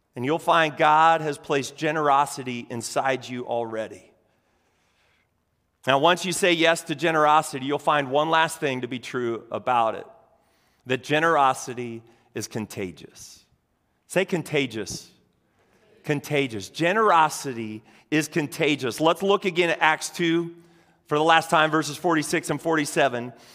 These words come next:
They, being the early church, they worshiped together at the temple each day, met in homes for the Lord's Supper, and shared their meals with great joy and generosity, all the while praising God and enjoying the goodwill of all the people.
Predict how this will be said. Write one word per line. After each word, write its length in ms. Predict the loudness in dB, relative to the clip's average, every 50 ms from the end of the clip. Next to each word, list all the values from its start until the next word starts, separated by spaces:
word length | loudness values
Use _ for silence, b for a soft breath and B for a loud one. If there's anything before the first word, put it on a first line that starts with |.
| B B B
They, 320 | 0 2 4 4 4 2
being 260 | 4 2 2 2 4 2
the 80 | 2
early 260 | 2 2 2 2 2
church, 320 | 0 2 0 0 0 0 0
they 100 | 0 0
worshiped 480 | 2 2 2 0 2 0 -2 -4 -2
together 380 | -4 0 4 4 4 4 2 0
at 80 | -2 -2
the 80 | -6
temple 360 | -4 -2 -2 -2 -2 -2 -4
each 200 | -4 -6 -6 -4
day, 260 | -4 -2 -2 -2 -6 B B B B B B 0
met 260 | 4 4 4 4 2
in 60 | -4
homes 480 | -4 0 2 2 4 4 2 0 -2 -2
for 100 | 0 0
the 100 | 0 2
Lord's 300 | 2 2 0 0 -2 -4
Supper, 480 | 0 2 2 2 2 2 0 0 0 -2 B B B -2
and 120 | -2 -2
shared 360 | -2 0 0 2 2 2 2
their 120 | 2 2 2
meals 380 | 2 2 2 2 2 0 -2
with 160 | -6 -8 -6
great 320 | -2 2 2 2 2 -2 -8
joy 540 | -6 -2 0 2 2 2 2 2 0 -2 -6 B B B
and 160 | -6 -4 -2
generosity, 720 | 0 0 0 2 2 4 4 4 2 0 -4 -8 -10 -8 0 2
all 280 | 4 6 6 4 4
the 60 | 2
while 420 | 2 4 4 6 6 4 4 2 0
praising 600 | -4 -4 0 2 2 2 2 0 -4 -2 -2 2
God 420 | 4 4 4 4 4 2 0 -4 -8 B B B B B B
and 120 | 0 2 2
enjoying 340 | 2 2 2 2 2 2 2
the 60 | 0
goodwill 560 | 0 0 0 0 2 2 2 4 4 2 2
of 100 | -2 0
all 180 | 2 0 2 0
the 80 | 0
people. 600 | -4 -6 -8 -10 -10 -8 -4 -4 -4 -4 -4 B